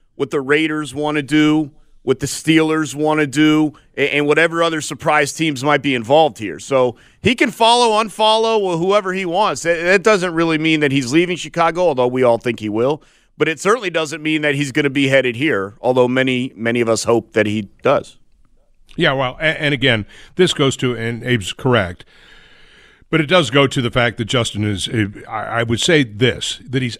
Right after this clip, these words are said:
Speaker 2: out at Chicago. I mean, I think he thinks he's out. Again, you have to always look in the negative space here. If you have everyone from Ian Rappaport to Adam Schefter to Tom Fornelli to everybody who's anybody,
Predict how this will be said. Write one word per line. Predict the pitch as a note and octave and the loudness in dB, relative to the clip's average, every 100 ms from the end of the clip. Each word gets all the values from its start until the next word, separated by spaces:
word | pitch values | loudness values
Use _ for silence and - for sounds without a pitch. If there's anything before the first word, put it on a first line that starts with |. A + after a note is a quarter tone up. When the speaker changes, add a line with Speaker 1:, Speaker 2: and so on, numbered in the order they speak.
| - | -4
Speaker 2:
out | C3 A2+ - | -2 -2 -8
at | G2 | -12
Chicago. | - - G#2+ - - | -10 -6 -6 -6 -6
I | G#2 | 0
mean, | A#2 A2 | 2 2
I | A2 | 0
think | A#2 - | -2 -2
he | G#2+ | -2
thinks | - C3 A2+ | 0 0 0
he's | G2+ | 0
out. | A2 A2+ | 2 0
Again, | G#2 G#2 G#2 G#2+ A2+ | -2 -2 -2 -4 -2
you | B2+ | 0
have | C3 D3+ | 2 2
to | |
always | C3 D3 F#3 C#3 | 2 4 4 4
look | C#3 C#3+ - | 2 2 0
in | A#2 | 0
the | G#2+ | 0
negative | G#2 A2+ D#3+ D3 C3 G2 | 0 2 2 2 0 -2
space | - C3 G2 D#2 - | -2 -2 -2 -2 -4
here. | F2 C#2 - - - - | -6 -8 -16 -20 -20 -8
If | A2 A2 | -4 -2
you | B2+ | -2
have | B2+ A#2 - - | -2 -4 -6 -4
everyone | F3 G#3 G#3 F3 E3 | -2 -2 0 2 2
from | C3 B2 | -2 -4
Ian | D#3+ F3+ | -2 0
Rappaport | D#3+ D3+ C#3 D3 C#3 | 0 0 0 0 2
to | A#2 | 2
Adam | C#3+ C#3+ | 0 0
Schefter | - C#3 - C#3 C3+ | -2 -2 -2 -4 -6
to | - | -6
Tom | - C#3+ | -2 0
Fornelli | C#3 D3 C3 C3 C3 B2+ | 0 0 2 2 2 0
to | B2+ A2 | -2 -2
everybody | D3+ D#3+ D#3 C3+ C#3+ C#3+ | 0 2 2 2 0 0
who's | C3 B2 B2 G#2+ | 0 2 2 2
anybody, | C#3+ C3+ A2 A2+ A2 | 2 2 2 2 0